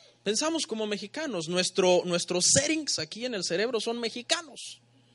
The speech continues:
Nuestra comida mexicana, nuestro himno nacional, nuestras tradiciones, nuestro acento al hablar. El hondureño, sus settings son, ¿qué? Hondureños, baleadas.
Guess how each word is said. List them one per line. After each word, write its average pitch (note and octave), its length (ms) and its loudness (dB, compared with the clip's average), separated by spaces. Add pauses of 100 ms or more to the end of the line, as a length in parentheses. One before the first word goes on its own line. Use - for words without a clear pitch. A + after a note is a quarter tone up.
(300)
Nuestra D#3+ 320 -4
comida F#4 300 -4
mexicana, D#3+ 580 -6
nuestro C#3+ 360 -6
himno A3+ 180 -6
nacional, G#3+ 640 -6
nuestras D#3+ 420 -8
tradiciones, B3 760 -6
nuestro D#3 280 -8
acento F3 380 -4
al D3 80 -2
hablar. G#3 420 -2 (380)
El F3+ 140 6
hondureño, E4+ 680 6
sus - 240 -8
settings A3 300 -2
son, A3+ 220 -2
¿qué? G3+ 220 0 (540)
Hondureños, D#4+ 840 -4 (360)
baleadas. F#3 920 -6